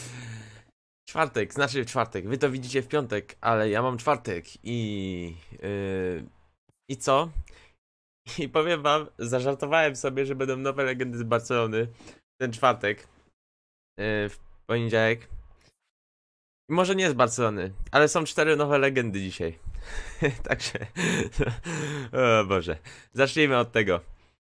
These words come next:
Em, zobaczmy, co jest w, w boksie. Mamy tak,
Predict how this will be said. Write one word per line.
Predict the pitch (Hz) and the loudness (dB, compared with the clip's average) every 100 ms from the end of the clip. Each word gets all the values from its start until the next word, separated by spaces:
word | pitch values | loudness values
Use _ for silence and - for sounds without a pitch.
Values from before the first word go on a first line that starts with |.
| - | -6
Em, | 104 113 113 110 110 110 107 107 - _ _ _ _ _ _ _ _ _ _ - _ | -2 0 2 0 0 0 0 -4 -8 _ _ _ _ _ _ _ _ _ _ -20 _
zobaczmy, | 110 110 113 117 113 98 | 0 4 6 6 4 -4
co | 95 117 | -4 0
jest | 110 101 - - | 0 0 -6 -6
w, | 101 95 92 90 92 - - 90 87 90 98 - - _ - | -4 -2 0 -2 -4 -10 -8 -6 -6 -10 -14 -18 -20 _ -14
w | |
boksie. | 98 110 107 104 107 117 - - - _ _ _ _ - | -4 -2 -2 -2 -4 -6 -14 -20 -20 _ _ _ _ -2
Mamy | 127 165 160 | 2 2 4
tak, | 135 107 - | 4 2 0